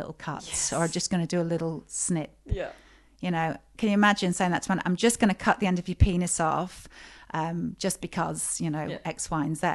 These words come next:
Speaker 1: Like, it's, it's just unheard of, you know?
Speaker 2: Yeah. Yeah.
Speaker 1: Like, "I'm just gonna do a V E," we say, it's a vaginal examination. So
Speaker 2: Yeah.
Speaker 1: "I'm gonna put my fingers into your vagina."
Speaker 2: Yeah.
Speaker 1: Again, it doesn't sound the
Speaker 2: Let's
Speaker 1: same.
Speaker 2: say it how it is.
Speaker 1: Yeah.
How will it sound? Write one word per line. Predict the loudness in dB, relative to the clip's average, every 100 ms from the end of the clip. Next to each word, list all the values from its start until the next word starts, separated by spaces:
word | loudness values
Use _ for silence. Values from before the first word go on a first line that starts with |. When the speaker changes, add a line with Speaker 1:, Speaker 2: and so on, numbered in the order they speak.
| -2 -2
Speaker 1:
Like, | -2 -2 -6 -16 -10
it's, | -10 -10 -12 -16 -18
it's | -12
just | -8 -6
unheard | -6 -4 2 2 4
of, | 2 0 -4
you | -2
know? | 0 2 2 0 -6 -20 -18
Speaker 2:
Yeah. | -10
Yeah. | -4
Speaker 1:
Like, | -4 0
"I'm | 0 0
just | 0
gonna | 0
do | 2 0
a | 2
V | 2 4 4 2
E," |
we | 0
say, | -4 -2 -2 -2
it's | -4 -6
a |
vaginal | -4 -2 0 -2
examination. | -2 -4 -4 -4 -6 -6 -6 -4
So | -4 -2
Speaker 2:
Yeah. | 0
Speaker 1:
"I'm | 2
gonna | 2 4
put | 4 4
my | 2
fingers | 0 0 0
into | -2 -2
your | -4
vagina." | -4 0 0 2 0 0 -2 -4 -6
Speaker 2:
Yeah. | -16 -16 -20 _ _ -6
Speaker 1:
Again, | 4 4 4
it | 4
doesn't | 4 4 0
sound | 2 2 2
the |
Speaker 2:
Let's | 2
Speaker 1:
same. | 2 2 4
Speaker 2:
say | 4 4
it | 2
how | 2 2
it | 2
is. | 0 -2 -4 -8 -6 -2
Speaker 1:
Yeah. | 0 0 0